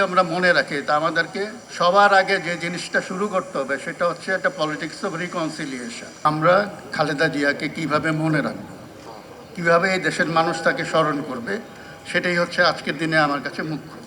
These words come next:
তো আমরা যদি তার রাজনৈতিক জীবনটাকে ভাগ করি,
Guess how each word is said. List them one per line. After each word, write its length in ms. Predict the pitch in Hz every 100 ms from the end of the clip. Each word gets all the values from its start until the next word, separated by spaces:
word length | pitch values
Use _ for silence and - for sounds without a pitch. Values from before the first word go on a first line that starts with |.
| - - - - - - -
তো 40 |
আমরা 300 | 123 160 185 196
যদি 160 | 208 214 202
তার 180 | 175 175 165 - - - - - - - - - - - -
রাজনৈতিক 500 | 160 170 180 190 196 147
জীবনটাকে 540 | 165 170 160 170 190 180 202 - - - - - - - - -
ভাগ 140 | 156 -
করি, 200 | 196